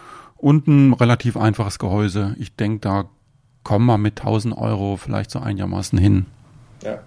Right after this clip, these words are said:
Speaker 2: cool. Cool auch der Hinweis hier an der Stelle, dass es, äh, echt aufs Objektiv ankommt und nicht unbedingt auf den, auf das Gehäuse.
Speaker 1: Also ich würd erstmal nach dem Objektiv gucken, welches ich
Speaker 2: Ja.
Speaker 1: da brauche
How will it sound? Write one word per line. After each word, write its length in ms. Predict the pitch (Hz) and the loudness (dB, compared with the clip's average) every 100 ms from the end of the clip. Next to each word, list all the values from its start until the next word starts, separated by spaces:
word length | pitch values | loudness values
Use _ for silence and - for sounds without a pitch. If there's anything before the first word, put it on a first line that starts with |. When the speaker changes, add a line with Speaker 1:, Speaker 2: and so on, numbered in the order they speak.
| - | -6
Speaker 2:
cool. 180 | 120 - - - - | -4 -6 -12 -10 0
Cool 100 | 127 | 0
auch 60 | |
der 120 | 127 127 | 2 -2
Hinweis 380 | 127 123 117 | 0 0 0
hier 140 | - 120 | -4 -4
an 60 | 113 | -4
der 100 | 113 | -6
Stelle, 240 | 117 113 | -4 -6
dass 220 | 110 110 | -6 -10
es, 160 | 110 - | -12 -10
äh, 200 | 123 120 | -10 -8
echt 240 | - - - _ - - | -8 -10 -20 _ -20 -10
aufs 200 | 117 - | -8 -8
Objektiv 360 | - 160 160 165 | -4 -4 -4 -4
ankommt 400 | 113 107 107 101 | -4 -4 -8 -6
und 120 | 113 | -8
nicht 220 | 117 - 117 | -8 -8 -6
unbedingt 280 | 113 107 107 | -4 -4 -6
auf 60 | |
den, 260 | - 98 98 - | -4 -4 -6 -12
auf 100 | - | -16
das 140 | - | -12
Gehäuse. 400 | 104 101 101 98 - - | -10 -10 -12 -16 -10 -2
Speaker 1:
Also 120 | 113 | 0
ich 100 | 120 | 0
würd 140 | 147 | 0
erstmal 280 | 131 135 156 | 0 0 0
nach 80 | 151 | -2
dem 160 | 165 147 | -2 -4
Objektiv 400 | 147 139 131 - | -4 -4 -6 -4
gucken, 280 | 107 98 101 | -4 -2 -4
welches 260 | 113 131 | -4 -6
ich 120 | 120 | -8
Speaker 2:
Ja. 40 | 110 | -4
Speaker 1:
da 160 | 113 | -4
brauche 540 | 123 - 127 143 175 | -4 0 0 2 -2